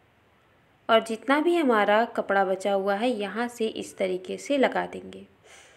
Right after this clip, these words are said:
यहाँ पे हाफ इंच हमें शोल्डर डाउन करना है,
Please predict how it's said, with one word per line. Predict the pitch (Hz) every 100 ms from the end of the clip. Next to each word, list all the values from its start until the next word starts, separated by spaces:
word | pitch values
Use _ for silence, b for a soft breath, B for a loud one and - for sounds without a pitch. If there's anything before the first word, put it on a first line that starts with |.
| b b b b b b
यहाँ | 233 226 294
पे | 311
हाफ | 277 233 240
इंच | 262 262 262
हमें | 233
शोल्डर | 240 247 226 214 226
डाउन | 208 190 202
करना | 226 220 226
है, | 226 269